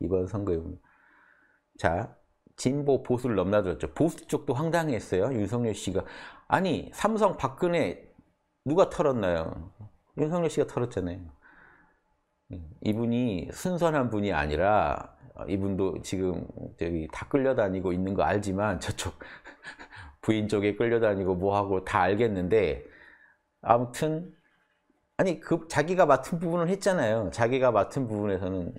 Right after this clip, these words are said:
백 프로가 아니라도 했잖아요. 남들보다 더 해내가지고 그걸로 잘렸단 말이에요.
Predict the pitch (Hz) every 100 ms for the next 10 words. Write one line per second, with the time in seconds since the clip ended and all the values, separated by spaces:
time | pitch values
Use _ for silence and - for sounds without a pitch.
0 | - - 104 - 139 110 80 90 87 71
1 | 85 82 156 - 80 73 80 - - -
2 | 92 92 98 95 - - - - - -
3 | - 143 185 180 160 135 117 110 139 127
4 | 131 135 139 - 104 87 80 87 101